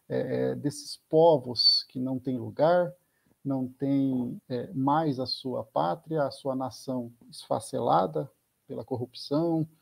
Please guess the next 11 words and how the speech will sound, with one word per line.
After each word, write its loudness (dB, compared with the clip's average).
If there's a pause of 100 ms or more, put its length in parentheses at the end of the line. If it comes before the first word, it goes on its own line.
(340)
pela, 0
pelas -4
dificuldades, 0
é, -10
é, -10 (680)
que -2
o 6
país 2
enfrenta, 0
que -8
tentam 0